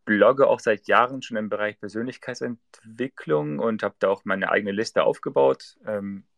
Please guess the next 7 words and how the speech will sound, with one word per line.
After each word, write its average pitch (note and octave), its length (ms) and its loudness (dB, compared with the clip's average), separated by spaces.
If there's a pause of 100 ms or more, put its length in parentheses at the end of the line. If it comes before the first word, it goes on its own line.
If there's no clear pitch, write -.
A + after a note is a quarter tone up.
(100)
aktuell G#2 460 -4
sind G2+ 200 -12
etwa F#2 320 -10
siebenhundertfünfzig, G2+ 1300 -12
ähm, F#2+ 320 -14
Leute C3+ 380 -2
abonniert A#2 560 0